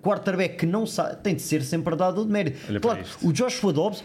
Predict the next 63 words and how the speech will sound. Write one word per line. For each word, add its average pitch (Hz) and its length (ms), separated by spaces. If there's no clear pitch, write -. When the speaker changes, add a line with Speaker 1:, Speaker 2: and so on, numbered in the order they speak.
Speaker 1:
isto - 220
é 196 40
incrível 226 520
o 170 60
que 185 100
ele - 80
faz, 196 180
eu 151 60
não 165 80
quero 185 160
retirar 185 340
nada 190 300
ao 208 60
que 226 100
ele 220 80
fez, 185 320
mas 127 180
a, 147 120
a 156 120
realidade 151 520
é - 20
que 202 260
as 127 120
oportunidades 185 680
haviam 139 220
lá, 185 280
ele 170 120
conseguiu, 175 580
e 156 140
é - 20
algo 240 200
que 202 100
ninguém, 208 380
não 190 160
sei 185 160
porque 185 440
as 143 60
equipas 185 320
ainda 170 160
não 160 160
ajustaram. 120 400
Ele 165 80
já 208 160
provou 220 300
que 226 60
consegue 226 260
correr 214 180
a 220 40
bola. 190 300
Que - 80
ele 208 120
corre 262 240
com 220 120
a 214 40
bola, 233 260
porque 160 180
quando 208 140
está 180 140
com 208 120
medo, 220 220
foge 247 380
e - 20
corre. 240 300